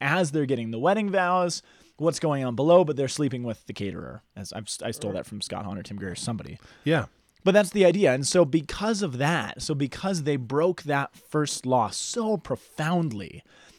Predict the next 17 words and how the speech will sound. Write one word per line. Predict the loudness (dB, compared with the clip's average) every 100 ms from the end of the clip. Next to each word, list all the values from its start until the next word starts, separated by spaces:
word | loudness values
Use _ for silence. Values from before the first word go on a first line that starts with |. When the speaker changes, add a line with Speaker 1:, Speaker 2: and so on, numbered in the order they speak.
| -4
Speaker 1:
and | -2 2
didn't | 2 2
worship | 2 4 4 0
the | 0 0
Lord | 2 2 2
their | 0
God | 2 0 0 -2 -4
and, | -8 -6
and | -4 0
no | 2
one | 2 2
else, | -2 -4
they | -6
worshiped | -4 -4 -2
Apis, | -2 -2 -4 -6
this | -10
calf, | -8 -2 -2 -2